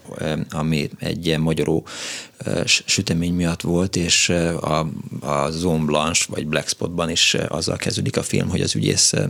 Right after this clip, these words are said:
ö, allergiás rohamot kap. Nézd meg, ha van egy kis időd, no, de visszatérve a komoly dolgokhoz, a komoly dolgok után a, a, a, az, hogy, hogy hogyan tudod magadat fejleszteni. Ott tartottunk, hogy egy nyomozás,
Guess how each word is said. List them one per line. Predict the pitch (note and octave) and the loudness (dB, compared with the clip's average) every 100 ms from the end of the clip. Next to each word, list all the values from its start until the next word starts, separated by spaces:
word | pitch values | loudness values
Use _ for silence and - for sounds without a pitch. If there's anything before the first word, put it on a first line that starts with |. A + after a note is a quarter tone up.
| - - - - - | -4 -8 -6 -4 -2
ö, | E2+ E2 E2 E2 F#2 - - - | -2 0 0 -2 -4 -8 -8 -2
allergiás | C#2 D#2 E2 D2+ - | 2 2 2 0 0
rohamot | - G2 - | 0 0 0
kap. | - - - - - - | -2 -4 -8 -14 -16 -2
Nézd | - F2 | 0 0
meg, | F#2 | -2
ha | - B2+ | -2 -2
van | |
egy | G2+ | 0
kis | G#2 - | 2 2
időd, | F#2+ F2 | 4 4
no, | |
de | F2+ E2+ | 4 4
visszatérve | F2 - - F#2 F2+ | 4 2 2 2 2
a | F2+ | 0
komoly | - G2 E2 | 0 -2 0
dolgokhoz, | F2 - - - G#2+ - - - - - _ - - | 0 0 -2 0 -2 -4 -14 -20 -20 -20 _ -10 -6
a | - E2 | -4 -4
komoly | - D#2 | 0 2
dolgok | D#2+ D#2 - | 2 2 0
után | - D2+ D#2+ | -2 0 0
a, | D#2 - _ - _ _ _ - - E3 | -2 -6 _ -20 _ _ _ -12 -4 0
a, | A2 - | 0 -2
a, | - F#2 F2+ | -2 -2 -2
az, | - E2 - | -2 0 2
hogy, | - F2+ E2+ F2 D#2 | 2 0 2 4 4
hogy | E2 | 2
hogyan | F#2+ E2+ | 2 2
tudod | - E2 | 0 -2
magadat | D#2+ E2+ E2+ | 0 0 -2
fejleszteni. | - F#2+ G#2+ G#2+ - A2+ - - - - | -2 -2 -2 -2 -2 -2 -4 -8 -10 -4
Ott | - | -2
tartottunk, | - D#2 E2+ - E2 | -2 0 0 0 0
hogy | D#2 | 2
egy | |
nyomozás, | E2 D#2 D#2 F#2 G2 - | 2 2 0 0 0 -2